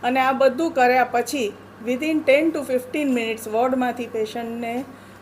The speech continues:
રિલેટિવ લઈ અને નીકળી ગયા. આ, આ દરમિયાન પણ ડૉક્ટર્સે કન્ટિન્યુઅસ પેશન્ટને સમજાવ્યા છે કે તમારે દાખલ રહેવું જરૂરી છે અહીંયા અને તમે અહીંયા ટ્રીટમેન્ટ લો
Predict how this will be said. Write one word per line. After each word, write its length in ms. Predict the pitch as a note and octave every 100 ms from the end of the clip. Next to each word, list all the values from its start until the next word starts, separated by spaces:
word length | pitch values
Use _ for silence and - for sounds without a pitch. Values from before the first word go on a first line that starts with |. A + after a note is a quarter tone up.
| -
રિલેટિવ 600 | G#3 A#3+ C4 B3+ A3+ B3 B3+
લઈ 340 | G3 A3+ B3+ B3+
અને 200 | G#3+ G3+
નીકળી 360 | G3+ F#3+ G3
ગયા. 300 | F#3 F#3 F#3 F3+ -
આ, 140 | B3 C#4 B3
આ 200 | A3+ C#4+
દરમિયાન 480 | C4 C4 C4 C#4+ C#4+
પણ 280 | C#4+ C#4+ C4+
ડૉક્ટર્સે 600 | A#3 A#3 C4+ C4 C4 B3+
કન્ટિન્યુઅસ 760 | B3 A#3 A#3+ D4+ C4+ C#4+ D4 -
પેશન્ટને 440 | B3 B3 A#3+ A#3+
સમજાવ્યા 600 | A#3+ A#3 B3 C4 A#3 G#3
છે 200 | G3+ G#3 G#3+ - - - A3+
કે 100 | A3+
તમારે 400 | A3+ A#3 A#3+ A3+
દાખલ 380 | G#3+ G3+ A3+
રહેવું 280 | G#3 G3+ G#3+
જરૂરી 420 | G#3 G3 G3 G3+
છે 200 | G3 -
અહીંયા 320 | B3+ F#3 F3+ F3 - - - -
અને 180 | A3+ A#3
તમે 260 | A3+ A#3+
અહીંયા 240 | C4 A#3 A3+
ટ્રીટમેન્ટ 580 | A3 G#3 G#3+ G3+ F#3+ G#3
લો 220 | A3